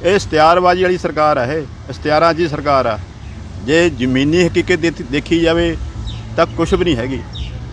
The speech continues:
ਭ੍ਰਿਸ਼ਟਾਚਾਰ ਆਪਣੀਆਂ ਹੱਦਾਂ ਪਾਰ ਕਰ ਚੁੱਕਿਆ, ਜਿਹਦਾ ਨਤੀਜਾ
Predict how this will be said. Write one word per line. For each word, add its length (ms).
ਭ੍ਰਿਸ਼ਟਾਚਾਰ 720
ਆਪਣੀਆਂ 280
ਹੱਦਾਂ 320
ਪਾਰ 260
ਕਰ 180
ਚੁੱਕਿਆ, 480
ਜਿਹਦਾ 300
ਨਤੀਜਾ 680